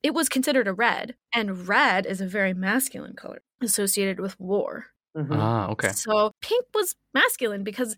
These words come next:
Speaker 1: it's a kind of red.
Speaker 3: Mm-hmm.
Speaker 1: It started taking on more feminine associations starting in about the nineteenth century and then in the middle of the twentieth century, around the nineteen fifties, and especially in the nineteen nineties, pink became a solidly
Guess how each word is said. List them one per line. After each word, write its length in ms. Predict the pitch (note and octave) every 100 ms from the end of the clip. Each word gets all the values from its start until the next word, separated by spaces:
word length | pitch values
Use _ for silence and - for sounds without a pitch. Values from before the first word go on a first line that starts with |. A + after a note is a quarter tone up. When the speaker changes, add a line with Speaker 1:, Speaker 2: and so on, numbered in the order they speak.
| -
Speaker 1:
it's 180 | B3
a 60 | A#3+
kind 280 | - - C4
of 140 | G#3
red. 280 | G3 A#3+ - - _
Speaker 3:
Mm-hmm. 260 | B2 G#2 G#2 - -
Speaker 1:
It 100 | A3+
started 300 | - C4+ C#4
taking 300 | C#4 B3+ B3+
on 160 | A3+
more 180 | A3 G#3
feminine 500 | G3+ A#3 A#3+ C#4+ C#4+
associations 760 | C#4 C#4 C#4+ - C#4 C#4 C#4 C4
starting 720 | - - A3 A3 A3 A3 A3
in 180 | - G3+
about 600 | F#3+ F#3+ F#3+ G3 G3 F#3
the 540 | - F#3+ F#3+ F#3+ F#3+ F#3+
nineteenth 420 | F#3+ B3+ C4+ C#4
century 640 | C#4 C4+ C#4 C#4 C4+ B3+
and 160 | - G3+
then 140 | G3
in 80 | F#3+
the 80 | F#3+
middle 300 | G3 G#3+ G#3+
of 100 | F#3+
the 80 | G3
twentieth 380 | - G3+ F#3+ F#3+
century, 580 | G3 F#3 - F#3 F#3+ - -
around 220 | G3+ G3
the 80 | G3
nineteen 340 | G3 F#3 F#3+ G3
fifties, 680 | G3 F#3+ F#3+ F#3 F#3 F#3+ -
and 140 | G3
especially 1040 | F3+ - - - C4 B3 - A3+ G#3 G3 -
in 140 | G3
the 80 | F#3+
nineteen 360 | F#3+ F#3+ G3
nineties, 640 | F#3 F#3+ A#3 D4+ E4+ F4 - _
pink 240 | - G3+ -
became 380 | G#3+ - G3+
a 60 | F#3
solidly 840 | - - G#3+ G3 F#3+ F#3 F#3 F#3